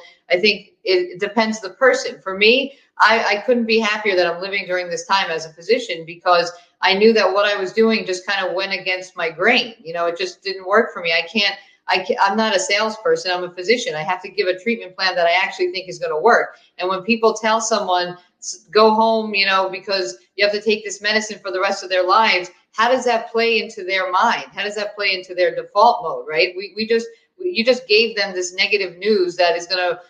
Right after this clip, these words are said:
be within their, their neural circuitry, right? So even just giving someone hope and having options,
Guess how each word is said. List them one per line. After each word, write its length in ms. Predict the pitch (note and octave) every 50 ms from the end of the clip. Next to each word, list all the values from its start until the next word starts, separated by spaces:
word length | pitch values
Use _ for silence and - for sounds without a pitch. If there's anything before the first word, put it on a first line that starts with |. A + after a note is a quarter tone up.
| _ _ _ _ - - - _ F3 F3
be 440 | G3+ G#3 G3+ G3 G3 F#3 F#3 F3+ - -
within 480 | G3+ G3 - - G#3 G#3+ A3+ A3 G#3+
their, 480 | F#3+ F#3+ F#3 F3+ F3+ F3+ F3+ F#3 - -
their 180 | F#3 F3+ F3+ F3+
neural 240 | F3+ G3 G3+ G3+ G3+
circuitry, 640 | G3+ - B3 B3 - - - - - - D#3+ C#3+ C3+ D3
right? 260 | E3 E3+ F#3+ A3+ G#3+
So 280 | - A3 G3+ F#3+ - - - _ _ -
even 260 | A3 B3+ B3+ D4 C4
just 300 | A#3 A#3+ A#3 A#3 A#3 -
giving 240 | - A3+ G#3+ A3+ A3
someone 340 | G#3+ - A3+ G#3 G3+ F#3+ F3+ F#3
hope 340 | F#3+ G#3+ A3 G3+ F3+ D#3 E3+
and 220 | F#3 F3+ F3 F3 F3+
having 280 | F#3+ G3 G3 G3 G3 - - F3+ F#3
options, 640 | G3+ G3 - - F#3+ F3+ E3 E3 E3 D#3+ - -